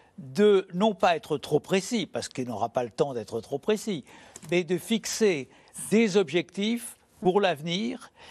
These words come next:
et dans ces objectifs pour l'avenir, d'indiquer ceux sur lesquels il est prêt d'agir, d'intervenir,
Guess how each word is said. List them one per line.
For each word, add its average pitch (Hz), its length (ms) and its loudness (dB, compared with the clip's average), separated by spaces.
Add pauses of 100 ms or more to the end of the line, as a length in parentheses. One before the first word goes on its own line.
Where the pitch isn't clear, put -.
(140)
et 151 180 -2
dans 220 220 4
ces 208 240 -2
objectifs 185 420 -2
pour 165 160 0
l'avenir, 160 440 0 (300)
d'indiquer 180 680 0
ceux 262 420 -2 (540)
sur - 240 0
lesquels 208 400 0
il 160 160 -4
est 156 80 2
prêt 190 480 -2
d'agir, 160 600 -2
d'intervenir, 160 840 -2